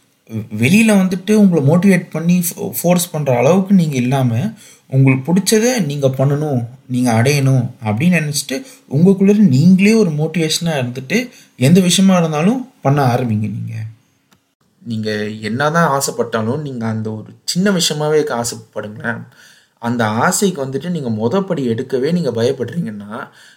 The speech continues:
அந்த சின்ன விஷயம் கூட உங்களுக்கு ரொம்ப தூரமா தாங்க தெரியும். ஆனா உங்க ஆசைக்காக நீங்க, நீங்க ஒர்க் பண்ண ஆரம்பிச்சீங்கன்னா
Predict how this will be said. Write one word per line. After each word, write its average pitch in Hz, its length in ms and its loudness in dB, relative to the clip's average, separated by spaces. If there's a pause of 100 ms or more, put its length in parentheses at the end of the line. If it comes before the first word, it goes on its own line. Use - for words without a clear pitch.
அந்த 113 340 -2
சின்ன 170 300 2
விஷயம் 151 280 -2
கூட 151 160 0
உங்களுக்கு 123 260 -2
ரொம்ப 139 160 0
தூரமா 123 380 -4
தாங்க 107 200 -6
தெரியும். 113 360 -14 (960)
ஆனா 117 500 -2 (100)
உங்க 123 220 -2
ஆசைக்காக 147 800 0
நீங்க, 139 280 -2
நீங்க 110 240 -4
ஒர்க் 117 340 -4
பண்ண 156 300 0
ஆரம்பிச்சீங்கன்னா 107 840 -6